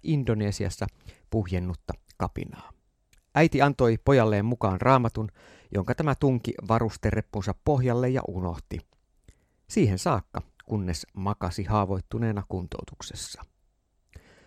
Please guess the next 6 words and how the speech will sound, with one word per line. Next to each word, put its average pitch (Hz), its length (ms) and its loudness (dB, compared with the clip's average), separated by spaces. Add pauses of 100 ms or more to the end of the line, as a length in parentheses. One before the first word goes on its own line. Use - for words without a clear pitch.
(140)
Palattuaan 135 500 6
kotimaahan 117 640 2
Andreas 135 400 2
tunnustautui 110 800 0
kutsumuksen 110 520 -4
saaneeksi 101 560 0